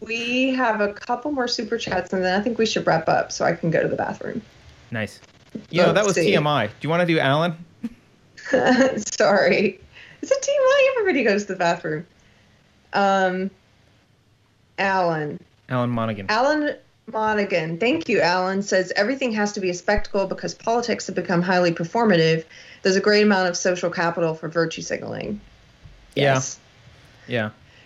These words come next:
Speaker 2: I
Speaker 1: Yeah,
Speaker 2: guess that's
Speaker 1: I don't,
Speaker 2: why they
Speaker 1: I
Speaker 2: say
Speaker 1: mean,
Speaker 2: it's the clown
Speaker 1: and,
Speaker 2: world, right?
Speaker 1: and let me
Speaker 2: Yeah.
Speaker 1: be clear.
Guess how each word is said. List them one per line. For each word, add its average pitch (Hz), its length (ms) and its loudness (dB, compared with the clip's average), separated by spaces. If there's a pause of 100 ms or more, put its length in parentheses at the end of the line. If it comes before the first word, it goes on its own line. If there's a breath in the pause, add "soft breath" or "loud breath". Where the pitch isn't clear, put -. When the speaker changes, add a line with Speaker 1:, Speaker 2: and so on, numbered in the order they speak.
Speaker 2:
I 247 40 6
Speaker 1:
Yeah, 269 120 8
Speaker 2:
guess 254 80 4
that's 185 140 4
Speaker 1:
I - 20 4
don't, 370 80 4
Speaker 2:
why - 120 6
they - 100 2
Speaker 1:
I - 60 2
Speaker 2:
say - 120 2
Speaker 1:
mean, - 80 2
Speaker 2:
it's - 40 2
the - 140 -4
clown 233 180 0
Speaker 1:
and, 202 60 -4
Speaker 2:
world, 185 200 -10
right? - 100 -2
Speaker 1:
and 277 100 -2
let 311 140 -8
me 302 60 -10
Speaker 2:
Yeah. 277 60 -10
Speaker 1:
be 269 140 -6
clear. 214 560 -2